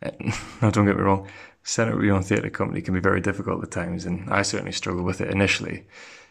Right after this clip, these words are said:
I think the biggest thing for us was communication. You know, we were six newly graduate actors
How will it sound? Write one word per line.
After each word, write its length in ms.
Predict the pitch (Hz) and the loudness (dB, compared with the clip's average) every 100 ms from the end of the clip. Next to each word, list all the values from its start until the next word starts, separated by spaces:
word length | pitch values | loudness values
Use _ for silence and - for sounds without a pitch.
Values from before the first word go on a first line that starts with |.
| _ | _
I 40 | - | -8
think 180 | 98 90 | -4 0
the 80 | |
biggest 240 | 101 98 - | 2 2 0
thing 140 | 98 | -4
for 240 | 87 95 95 | -4 -2 0
us 240 | 92 - | -2 -6
was 260 | 95 - - | -6 -4 -4
communication. 960 | - 98 92 90 95 92 - - - _ - _ _ | -2 0 0 2 2 2 -2 -8 -16 _ -20 _ _
You 80 | - | -2
know, 60 | 92 | 2
we 120 | 92 | 2
were 120 | 90 | 2
six 440 | - 104 - - | -2 -6 -8 -8
newly 280 | 110 104 92 | -2 0 2
graduate 420 | 90 95 98 95 | 2 2 2 0
actors 540 | 95 95 - - 82 | 0 0 -6 -12 -12